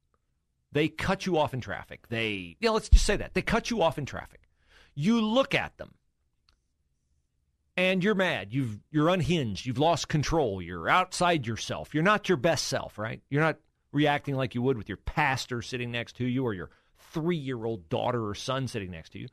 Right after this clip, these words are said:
You're alone in your car. They cut you off. They almost cause you to wreck. You're in a hurry, and you have a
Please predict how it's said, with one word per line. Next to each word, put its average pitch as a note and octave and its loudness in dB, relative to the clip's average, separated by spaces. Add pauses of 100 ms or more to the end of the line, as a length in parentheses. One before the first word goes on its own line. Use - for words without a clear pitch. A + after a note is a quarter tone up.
(240)
You're C3 -2
alone F3+ 2
in G3 -2
your E3+ 0
car. E3 2
They B2 0
cut - -2
you D3+ 2
off. D3+ 2
They A2+ -2
almost D#3+ -2
cause D3 0
you C3 -2
to B2 0
wreck. C3+ 0 (760)
You're E3 4
in D3+ 2
a B2+ 0
hurry, C3+ 0 (320)
and D3+ -2
you C3+ 0 (300)
have D#3+ 0 (140)
a A#2+ -2